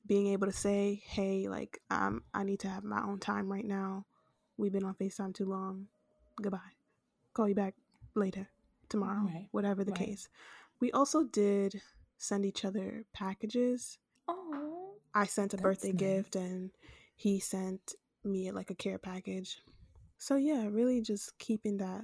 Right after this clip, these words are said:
Speaker 1: line of communication open. If you're annoyed, saying you're annoyed,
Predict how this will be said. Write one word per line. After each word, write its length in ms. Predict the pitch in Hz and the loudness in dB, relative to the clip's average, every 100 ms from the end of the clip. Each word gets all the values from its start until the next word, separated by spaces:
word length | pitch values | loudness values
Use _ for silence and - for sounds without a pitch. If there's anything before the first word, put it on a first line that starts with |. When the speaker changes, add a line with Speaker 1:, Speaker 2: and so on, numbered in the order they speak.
| 262 | -8
Speaker 1:
line 260 | 214 196 190 | -4 -2 -2
of 100 | 190 | -4
communication 640 | 202 190 190 196 185 202 269 | -6 -4 -4 -6 -6 -8 -6
open. 460 | 190 - 190 196 - _ - | -8 -6 -8 -8 -12 _ -12
If 120 | 214 | -4
you're 140 | 214 202 | 0 0
annoyed, 520 | 196 202 196 196 190 _ - | 0 0 -2 -4 -6 _ -16
saying 300 | - 202 202 | -4 -2 -2
you're 120 | 196 | -4
annoyed, 500 | 190 190 190 196 | -4 -4 -4 -4